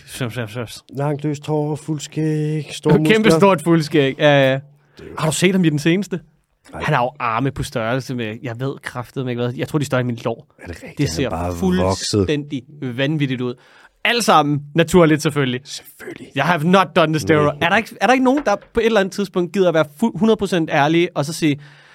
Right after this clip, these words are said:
Speaker 1: "Jeg laver W W E, selvfølgelig tager jeg steroider. Jeg skal jo ligne en fucking superhelt." Og så alle superheltene også lige samtidig siger, "I kommer ikke til at blive lige så store som mig,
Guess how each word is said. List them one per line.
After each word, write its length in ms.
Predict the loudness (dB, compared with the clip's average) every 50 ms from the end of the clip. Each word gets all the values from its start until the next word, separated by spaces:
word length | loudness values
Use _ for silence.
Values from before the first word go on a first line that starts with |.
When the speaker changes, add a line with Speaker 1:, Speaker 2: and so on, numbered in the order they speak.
| -14 -14 -14 -14 -12 _ 2
Speaker 1:
"Jeg 120 | 4 6
laver 140 | 8 6 6 6 4
W 260 | 4 2 4 2 0 2 2 0 0 0 -2 -4
W 40 | -4
E, 300 | -4 -4 -2 -2 -4 -4 -8 _ _ _ _ _ _ _ _ _ _ _
selvfølgelig 540 | -6 -4 -4 -4 -2 2 2 4 4 4 2
tager 140 | 0 0 -4
jeg 80 | -4 -4
steroider. 440 | -4 -4 -4 -4 -4 -4 -6 -8 -8 _ -2
Jeg 120 | -2 -2
skal 120 | 2 2 2
jo 60 | 2
ligne 260 | 2 2 0 0 0
en 60 | 0
fucking 320 | -2 -2 -4 -4 -4 -6 -6
superhelt." 420 | -6 -6 -4 -4 -6 -8 -8 -10 _ _ _ _ _ -2
Og 100 | -2 0
så 120 | 2 2
alle 280 | 2 2 4 2 2 2
superheltene 560 | 0 -2 -2 0 2 2 2 0 0 -2 -2 -2
også 160 | -2 -2 -2
lige 100 | -4 -2
samtidig 440 | 0 0 -2 -2 -2 -2 -4 -4 -2
siger, 220 | -4 -4 -4 -4 -6 _ _ _ _ -4
"I 60 | -4 -4
kommer 260 | -2 -2 0 0 0
ikke 100 | 0 0
til 80 | 0
at 60 | -2 0
blive 100 | 0 -2
lige 80 | -2 -2
så 100 | -4 -4
store 240 | -2 -2 -2 -2
som 100 | -2 -2
mig, 240 | -2 -2 -2 -4 -4